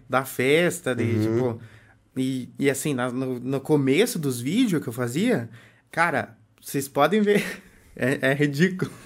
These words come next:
Speaker 2: E, e
Speaker 1: Porque era tipo assim, era tudo igual as perguntas. "Daí, o que que você tá achando da festa?
Speaker 2: <laughs> Que que
Speaker 1: O que que você tá achando da festa?" Cara, tipo, só tinha isso.
Speaker 2: Sim.
Speaker 1: É, "Já achou, já be-, já beijou muito na boca?" Era só essas perguntas, sabe?
Speaker 2: E a gente
Speaker 1: Se vocês forem ver, é só
Speaker 2: e a
Speaker 1: isso.
Speaker 2: gente acha que essas pessoas famosas são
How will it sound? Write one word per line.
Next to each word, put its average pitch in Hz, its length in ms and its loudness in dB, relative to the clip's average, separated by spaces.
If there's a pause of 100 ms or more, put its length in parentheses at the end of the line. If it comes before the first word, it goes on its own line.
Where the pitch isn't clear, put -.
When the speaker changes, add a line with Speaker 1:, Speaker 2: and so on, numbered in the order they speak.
(600)
Speaker 2:
E, 127 60 2
e 123 80 2
Speaker 1:
Porque 165 360 0
era 180 200 2
tipo 180 260 -8
assim, 202 300 0
era 175 180 2
tudo 190 260 -2
igual 202 340 0
as 185 100 -2
perguntas. 143 500 -4 (460)
"Daí, 381 360 0
o - 40 -6
que - 100 -14
que - 120 -8
você - 60 -8
tá - 160 -6
achando 269 320 0
da - 80 2
festa? - 680 -2
Speaker 2:
<laughs> - 0 -
Que - 0 -
que - 220 -6
Speaker 1:
O - 100 -2
que 240 100 0
que - 80 -4
você - 60 -6
tá 220 100 -2
achando 240 280 0
da 208 120 0
festa?" 208 360 0
Cara, 175 220 2
tipo, 151 200 -6
só 180 140 2
tinha 233 300 2
isso. 156 280 0
Speaker 2:
Sim. 196 580 -2
Speaker 1:
É, 180 260 0
"Já 202 140 -2
achou, 240 400 -2
já 202 120 0
be-, 190 320 -2
já 180 360 0
beijou 202 320 0
muito 262 200 -2
na 202 140 2
boca?" 277 560 -2
Era 190 200 0
só 208 260 -2
essas 226 300 -4
perguntas, 175 520 -4
sabe? 120 440 -2
Speaker 2:
E 143 120 0
a 127 60 2
gente 139 160 -2
Speaker 1:
Se 156 60 2
vocês 196 180 2
forem 170 240 0
ver, 180 240 0
é - 20 -4
só 208 180 -4
Speaker 2:
e 208 60 2
a 139 40 2
Speaker 1:
isso. 135 100 -2
Speaker 2:
gente 151 120 -2
acha 143 160 0
que 156 60 -10
essas 135 220 -10
pessoas 139 300 -4
famosas 131 460 2
são 127 420 -2